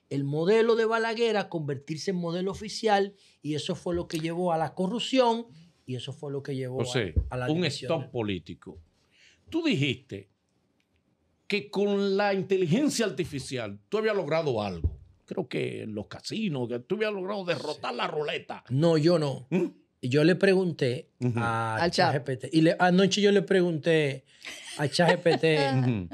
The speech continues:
Speaker 1: Yo no le pregunté eso. Yo estaba viendo un, yo tenía el, el teléfono, este no,
Speaker 3: Ujú.
Speaker 1: el Sam-, el Samsung, el Galaxy, que está en mi guagua.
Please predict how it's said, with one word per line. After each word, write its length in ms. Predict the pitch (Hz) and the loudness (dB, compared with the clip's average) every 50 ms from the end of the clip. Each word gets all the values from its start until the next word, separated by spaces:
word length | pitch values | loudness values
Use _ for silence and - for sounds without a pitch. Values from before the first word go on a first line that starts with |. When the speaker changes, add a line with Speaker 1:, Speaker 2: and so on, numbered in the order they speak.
| - - | -8 0
Speaker 1:
Yo 160 | 131 160 170 | 2 4 6
no 140 | 180 190 196 | 6 6 6
le 120 | 190 196 190 | 6 4 4
pregunté 520 | 190 175 170 160 165 151 131 156 147 143 | 2 0 0 0 0 -2 0 0 0 0
eso. 160 | 127 - 135 | 0 0 -2
Yo 140 | 131 131 143 | -2 -2 -2
estaba 360 | 135 - 151 147 151 151 147 | 0 0 2 2 2 2 2
viendo 420 | 147 147 151 151 156 151 147 151 147 | 2 0 0 -2 -2 -4 -4 -6 -6
un, 580 | 147 147 147 147 147 147 147 147 143 151 - - _ - | -6 -8 -8 -8 -8 -8 -8 -8 -10 -10 -12 -16 _ -6
yo 140 | 151 160 | -6 -2
tenía 240 | - 190 185 185 190 | 0 2 2 2 2
el, 100 | 185 185 190 | 0 -2 -4
el 140 | - 170 151 | -6 -8 -6
teléfono, 420 | - 175 190 202 - - 170 165 175 | -4 -2 -2 -2 -2 -4 -6 -6 -8
este 180 | 175 - 196 | -6 -4 -4
no, 120 | 185 185 170 | -4 -2 -4
Speaker 3:
Ujú. 80 | 143 139 | -4 -6
Speaker 1:
el 140 | 135 131 | -8 -10
Sam-, 340 | - - - 147 143 135 131 147 | -12 -14 -14 -12 -12 -12 -12 -12
el 80 | 139 | -12
Samsung, 460 | 135 - 156 143 139 113 - 135 131 | -12 -10 -10 -10 -10 -12 -12 -14 -12
el 100 | 127 123 | -12 -12
Galaxy, 460 | 123 127 120 113 113 107 - - 110 - | -10 -10 -10 -10 -10 -12 -12 -14 -16 -20
que 120 | _ 107 | _ -20
está 140 | - - 110 | -20 -20 -20
en 60 | 117 | -20
mi 60 | 117 | -18
guagua. 380 | 113 110 107 101 104 104 - | -16 -16 -16 -16 -10 -8 -8